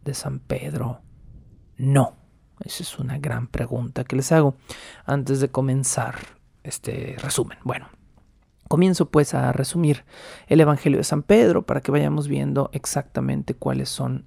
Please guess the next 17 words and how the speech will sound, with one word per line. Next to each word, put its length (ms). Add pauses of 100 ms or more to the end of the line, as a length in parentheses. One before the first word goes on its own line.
los 380
hechos 520 (460)
que 120
suceden 600
en 140
él. 180 (1040)
Ya 160
lo 100
dije, 380
el 100
evangelio 380
comienza 460
con 260
una 240
frase 380
cortada 840 (360)
donde 840